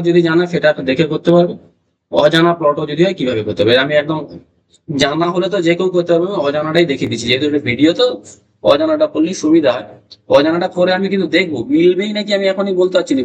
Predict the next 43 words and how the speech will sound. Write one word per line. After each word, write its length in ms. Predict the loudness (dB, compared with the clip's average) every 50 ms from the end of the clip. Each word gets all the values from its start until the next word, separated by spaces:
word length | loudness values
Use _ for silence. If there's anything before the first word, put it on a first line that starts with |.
| 0
ভুলভালও 360 | 2 2 4 4 2 2 0 -2 -2
স্কেল 200 | 2 2 2 4 4
হতে 120 | 0 -2 -4
পারে। 120 | -6 -10 -10 -16 -20 _ _ _ _ _ _ _ _ _ _ -4
আমি 140 | 0 2 2 4
আবার 120 | 2 2 -4 -4 -14 -4 2
ট্রাই 200 | 4 4 4 2 -2 -2
করে 120 | -4 -4 -2 -2
দেখবো 200 | -2 -2 -2 -6 -6 -2
কি 80 | -2 0 2 2
হচ্ছে। 280 | 0 0 -2 -8 -8 -8 _ _ _ _ _ _ _ _ -20 -20 -14 -4 -4
আচ্ছা, 140 | -4 -2 0 0
সেক্ষেত্রে 360 | 0 0 0 -2 -2 -2 -6 -4 -4
কি 60 | 0 4 4
করবো, 220 | 4 6 6 2 2 0 0
আমরা 180 | 0 -2 -2 0 0 -2 -4 -2
পুকুর 220 | -4 -4 -2 -2 -4 -4
টুকুরগুলোকে 400 | -4 -4 -2 -2 0 2 2 2 2
আগে 100 | 2 2 0
টার্গেট 220 | 0 0 -2 -2 -2
করে, 100 | 2 4 4
আচ্ছা 120 | 4 4 0
আমি 60 | 0 0
একটু 100 | -2 -2 -2
ম্যাপটাকে 280 | -2 -2 -2 -2 -2 -2 0
সরিয়ে 180 | 2 0 2 2 0
দিচ্ছি। 180 | -4 -4 -14 -14 -16 _ _ _ _ _ _ _ _ _ _ _ _ _ _ _ -20 -14 -4 0 2
আমার 140 | 4 4 2 4 2
ধিতপুর 300 | 0 0 0 -6 -6 -6 -4 -4
ছিল, 120 | -2 -2 -2 0 0
মানে 120 | -2 -2 0 2 2
এই 80 | 2 2 0 -2 0 2 2
এলাকাটা 300 | 2 2 0 0 -2 -2 -4
ধিতপুর 280 | -4 -6 2 2 2 2 4
দেখাচ্ছে, 240 | 0 0 0 0 -2 -2
দেখতে 140 | 2 2 2
পাচ্ছ, 120 | 2 2 2 2
তার 80 | 4 4
মানে 100 | 4 2 2 2 2
এই 80 | 2 2 2
চত্বরে 300 | 0 0 2 0 0 0 0 -2
কিছু 160 | -2 -2 0 0
হবে। 140 | 0 0 0